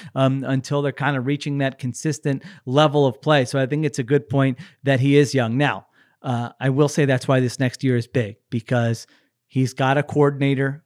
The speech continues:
who coordinated two top five offenses with Dak Prescott, uh, and the Cowboys. And this Eagles offense is more talented than those Cowboys offenses. So if Jalen Hurts stays healthy, and this is not like a,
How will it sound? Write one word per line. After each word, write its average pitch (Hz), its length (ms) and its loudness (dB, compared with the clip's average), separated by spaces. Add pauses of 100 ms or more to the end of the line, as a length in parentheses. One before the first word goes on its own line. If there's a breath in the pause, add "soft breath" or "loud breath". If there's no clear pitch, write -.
who 120 140 -10
coordinated 123 680 -6 (100)
two 170 240 -6 (120)
top 147 260 -6
five 135 220 -4
offenses 127 580 -6 (220 soft breath)
with 135 180 -6
Dak 135 260 -2
Prescott, 127 520 -2 (240 soft breath)
uh, 117 400 -4 (100)
and 139 160 0
the 127 40 0
Cowboys. 110 600 -2
And 127 220 -2
this 139 160 0
Eagles 151 280 2
offense 143 380 2
is 117 140 -8
more 131 180 0
talented 131 580 0 (280 loud breath)
than 135 160 4
those 127 220 2
Cowboys 127 560 0 (140)
offenses. 120 540 -4
So 120 180 -2 (300 loud breath)
if 131 200 -4
Jalen 185 420 4
Hurts 170 280 -2
stays 165 420 -2
healthy, 143 500 0 (540)
and 131 180 -2
this 127 180 -4
is 113 140 -12
not 135 500 -4
like 127 220 -8
a, 113 240 -8